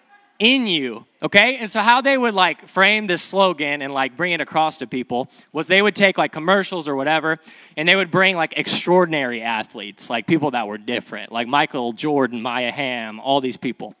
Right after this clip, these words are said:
okay? And the way that they would market it is that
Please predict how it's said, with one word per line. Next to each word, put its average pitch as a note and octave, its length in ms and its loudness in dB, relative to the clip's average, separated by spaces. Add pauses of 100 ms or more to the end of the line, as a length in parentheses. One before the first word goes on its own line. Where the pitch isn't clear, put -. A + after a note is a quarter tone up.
(120)
okay? D3 240 0 (1080)
And F#3+ 100 0
the F#3+ 80 4
way G#3+ 220 6
that A#3 160 -2
they G#3+ 100 4
would F3 140 4
market D#3 420 2
it A2 200 -10 (360)
is D3+ 180 -2
that E3 280 4